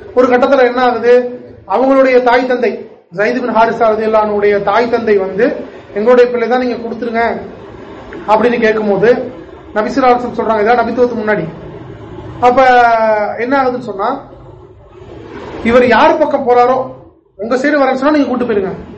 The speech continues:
என் கூட இருக்கிறதுனா என் கூட இருக்கட்டும் அப்படிங்கிற ஆப்ஷனை அவங்களுக்கே கொடுத்துட்டாங்க. அப்ப ஜயித், ஜயித் ரதியல்லாஹு அன்ஹு எதை தேர்ந்தெடுத்தாங்கன்னு சொன்னா, நபி ஸல்லல்லாஹு அலைஹி வஸல்லம் கூட இருப்பதை தேர்ந்தெடுத்தாங்க. அப்ப நபி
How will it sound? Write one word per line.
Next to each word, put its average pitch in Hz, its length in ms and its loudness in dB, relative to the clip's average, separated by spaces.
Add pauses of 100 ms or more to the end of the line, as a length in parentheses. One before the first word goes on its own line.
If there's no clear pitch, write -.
(340)
என் 269 260 4
கூட 294 160 4
இருக்கிறதுனா 269 380 0
என் 269 180 0
கூட 262 120 0
இருக்கட்டும் 202 380 -4 (200)
அப்படிங்கிற 262 380 0
ஆப்ஷனை 285 380 2
அவங்களுக்கே 311 420 2
கொடுத்துட்டாங்க. 220 420 -4 (1080)
அப்ப 233 480 2 (420)
ஜயித், 247 640 2
ஜயித் 285 300 4
ரதியல்லாஹு 269 420 2
அன்ஹு 240 240 0
எதை 254 180 2
தேர்ந்தெடுத்தாங்கன்னு 233 580 -2
சொன்னா, 262 240 -6
நபி 233 200 -4
ஸல்லல்லாஹு 277 200 -2
அலைஹி 254 200 2
வஸல்லம் 240 220 -8
கூட 240 180 0
இருப்பதை 220 340 0
தேர்ந்தெடுத்தாங்க. 190 540 -4 (580)
அப்ப 202 160 -2
நபி 190 220 0